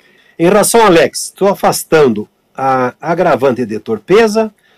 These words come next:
afastando a causa de aumento e dando continuidade deletiva aos fatos dois e três. A pena final do Alex, nove anos, dez meses e quinze dias de reclusão e duzentos e oitenta e três dias de multa.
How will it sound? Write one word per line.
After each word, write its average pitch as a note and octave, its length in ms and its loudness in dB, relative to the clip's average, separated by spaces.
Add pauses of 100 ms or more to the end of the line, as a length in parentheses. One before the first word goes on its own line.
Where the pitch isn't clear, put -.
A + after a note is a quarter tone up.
(220)
afastando F3 520 0
a D#3+ 60 2
causa D#3+ 500 0
de C3 100 0
aumento E3+ 800 2 (680)
e D#3 120 -4
dando F#3+ 300 2
continuidade D3 840 0
deletiva F#3 540 -4 (100)
aos E3 340 -2
fatos E3+ 280 -2
dois F3 260 -4
e F3 60 -12
três. A#2+ 340 -4
A E3+ 80 -6
pena G#3 300 0
final G3 440 0
do C3 120 -4
Alex, F3+ 460 -2
nove E3+ 340 -2
anos, F3+ 260 0
dez D3 260 -4
meses D#3 260 -4
e D#3 40 -14
quinze C3+ 360 -10 (540)
dias B2+ 260 -2
de A#2+ 100 -2
reclusão D#3+ 600 -2 (340)
e E3 80 -8
duzentos F3+ 480 -2
e - 20 2
oitenta F#3+ 320 0
e E3 60 -2
três E3+ 260 -4
dias F3 520 -4 (680)
de D#3 300 -6 (200)
multa. C#3+ 380 -4